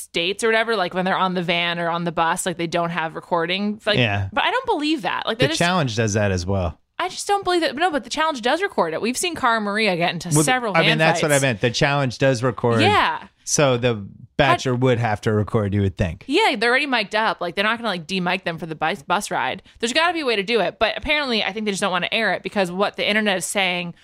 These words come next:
Speaker 1: Crystal said was she was referring to Ari as hashtag not Peter. So, like, Peter was supposed to do it and they couldn't, like, come to terms. So they
Speaker 2: Yeah.
Speaker 1: called in Ari last minute.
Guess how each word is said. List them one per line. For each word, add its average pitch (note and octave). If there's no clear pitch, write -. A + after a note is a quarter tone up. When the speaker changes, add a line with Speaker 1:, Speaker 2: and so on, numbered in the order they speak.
Speaker 1:
Crystal G3
said E3
was F#3
she -
was F3+
referring F3+
to G3
Ari F3+
as E3
hashtag E3+
not E3+
Peter. G3+
So, F#3
like, E3+
Peter F#3
was F3
supposed F3
to F3+
do E3+
it E3+
and -
they D#3+
couldn't, E3+
like, D#3+
come E3
to D#3
terms. F3
So E3+
they D#3
Speaker 2:
Yeah. A2+
Speaker 1:
called F3
in E3
Ari E3
last D#3+
minute. F3+